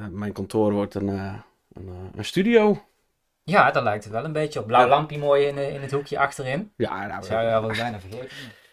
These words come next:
Speaker 1: we hebben er, eh, we hebben er weer veel aandacht aan besteed.
Speaker 2: Nou,
Speaker 1: Ja.
Speaker 2: ja, zo blijven lekker, eh, lekker doorontwikkelen.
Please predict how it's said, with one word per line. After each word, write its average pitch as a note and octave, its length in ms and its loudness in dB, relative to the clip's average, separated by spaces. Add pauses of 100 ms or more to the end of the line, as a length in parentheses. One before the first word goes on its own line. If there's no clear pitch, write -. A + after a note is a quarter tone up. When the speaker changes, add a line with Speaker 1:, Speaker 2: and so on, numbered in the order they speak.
(120)
Speaker 1:
we D#3 80 8
hebben D3+ 200 10
er, C#3+ 100 8 (160)
eh, C3+ 60 6
we B2 60 4
hebben F#3+ 180 10
er G3 60 10
weer F#3 120 8
veel F#3 220 10
aandacht B2 300 8
aan G#2+ 140 6
besteed. G#2 340 4
Speaker 2:
Nou, C3+ 240 6 (400)
Speaker 1:
Ja. C#3+ 200 10
Speaker 2:
ja, C#3 60 12
zo C#3+ 160 6
blijven C3 320 6
lekker, A2 280 -2
eh, G2+ 220 0
lekker G2+ 220 -6
doorontwikkelen. G2+ 600 -6